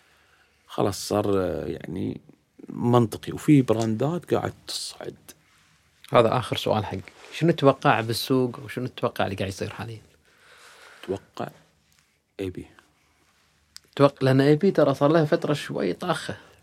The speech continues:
Speaker 1: لا، لا،
Speaker 2: يعني
Speaker 1: لا.
Speaker 2: اللي
Speaker 1: أنا الحين ما ب-، ما أبي أهول في الأمر.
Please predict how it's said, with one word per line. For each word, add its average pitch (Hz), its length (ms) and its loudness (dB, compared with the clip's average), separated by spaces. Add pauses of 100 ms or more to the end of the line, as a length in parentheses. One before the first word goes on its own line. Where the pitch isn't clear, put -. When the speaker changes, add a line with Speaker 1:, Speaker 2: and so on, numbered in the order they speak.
(140)
Speaker 1:
لا، 135 80 -6
لا، 170 100 -8
Speaker 2:
يعني 127 160 -2
Speaker 1:
لا. 127 60 -2
Speaker 2:
اللي 123 200 -4 (1400)
Speaker 1:
أنا 113 180 8
الحين 131 300 6
ما 127 200 8
ب-، 151 240 8
ما 143 180 6
أبي 165 180 8
أهول 139 480 4
في 139 100 -10
الأمر. 127 420 -4